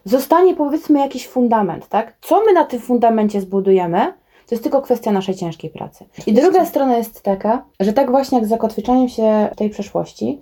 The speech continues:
Speaker 1: czasami najlepszą rzeczą, którą możemy zrobić dla siebie,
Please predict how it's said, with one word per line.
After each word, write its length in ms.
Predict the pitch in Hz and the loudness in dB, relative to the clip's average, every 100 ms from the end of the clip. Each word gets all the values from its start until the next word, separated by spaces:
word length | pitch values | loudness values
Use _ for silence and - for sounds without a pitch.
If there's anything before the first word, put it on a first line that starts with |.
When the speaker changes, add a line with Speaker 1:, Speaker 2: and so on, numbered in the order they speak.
| _ | _
Speaker 1:
czasami 400 | 220 208 277 320 | -4 0 4 4
najlepszą 580 | 277 233 254 285 262 226 | 4 4 2 0 -2 0
rzeczą, 300 | 208 196 180 | -2 -2 -10
którą 220 | - 196 | -4 -2
możemy 400 | 196 196 226 240 | 0 0 -2 -2
zrobić 440 | 220 208 190 190 _ _ | -2 -2 -2 -8 _ _
dla 300 | 180 180 214 | -8 0 0
siebie, 380 | 226 202 160 101 | 0 -4 -2 -6